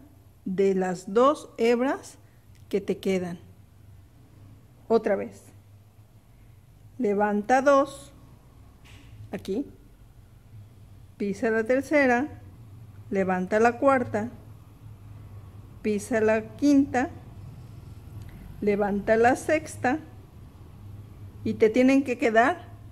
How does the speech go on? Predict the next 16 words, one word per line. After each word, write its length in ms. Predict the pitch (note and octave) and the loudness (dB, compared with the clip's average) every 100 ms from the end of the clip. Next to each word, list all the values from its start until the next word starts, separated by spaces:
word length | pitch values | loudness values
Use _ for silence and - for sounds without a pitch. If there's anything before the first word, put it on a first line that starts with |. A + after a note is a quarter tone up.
| - - - | -20 -20 -14
dos 560 | G3 F#3 A#3+ F4 - - - - - | -4 2 4 4 2 -16 -20 -20 -4
abajo, 500 | G#3 G#3 G#3 - F#3+ - - - - - - - - - | 0 2 0 -4 -12 -16 -18 -20 -20 -20 -20 -20 -16 -10
así. 340 | G#3+ - E3 - - - - - - - - _ _ _ _ _ _ _ _ _ _ _ _ _ _ _ | -8 -6 -8 -12 -20 -20 -20 -20 -20 -20 -20 _ _ _ _ _ _ _ _ _ _ _ _ _ _ _
Listo, 440 | A#3 A3 - F#3 - _ - | -2 -2 -4 -14 -16 _ -8
ya 200 | G#3 A3 | -2 0
pasamos 520 | A#3+ A#3+ G#3+ G#3+ - | 0 -2 -2 -2 -4
al 80 | F3+ | -4
lado 520 | F3+ F#3+ G#3 F#3+ - - | -2 0 0 -2 -6 -12
izquierdo, 640 | - - F3+ F3 B3 - - _ _ _ _ | -8 -6 -6 -4 -6 -8 -18 _ _ _ _
así 220 | - F3+ F#3+ | -10 -8 -6
te 160 | G3 | -6
tiene 300 | F#3+ F#3+ F#3 | -4 -6 -6
que 100 | F3+ | -6
ir 140 | F3+ F3 | -6 -4
quedando. 520 | F3+ E3 E3 A3+ - - _ _ _ _ _ _ | -6 -6 -6 -6 -8 -16 _ _ _ _ _ _
Ahora, 500 | G#3 A3 A3+ G#3+ - | 4 6 6 4 -2